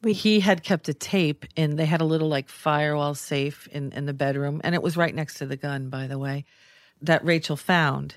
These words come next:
Speaker 1: And we had no, I, we, we, we didn't even know that they were, again, that Brittany and Dan were involved. So now knowing, now we understand why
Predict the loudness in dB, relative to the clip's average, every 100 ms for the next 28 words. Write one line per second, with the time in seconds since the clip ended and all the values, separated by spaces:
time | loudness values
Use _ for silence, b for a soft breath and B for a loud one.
0 | -2 2 4 4 4 6 6 6 6 6
1 | 4 2 0 0 0 0 0 4 6 8
2 | 8 8 8 6 6 6 6 2 B B
3 | -10 -2 2 6 6 6 4 2 4 4
4 | 6 6 6 6 6 4 4 6 6 6
5 | 2 -4 -8 -14 B B B 4 6 6
6 | 2 -12 -12 -12 -16 _ 2 6 8 8
7 | 8 8 8 6 4 6 6 6 6 4
8 | 2 0 2 4 4 4 4 4 2 -2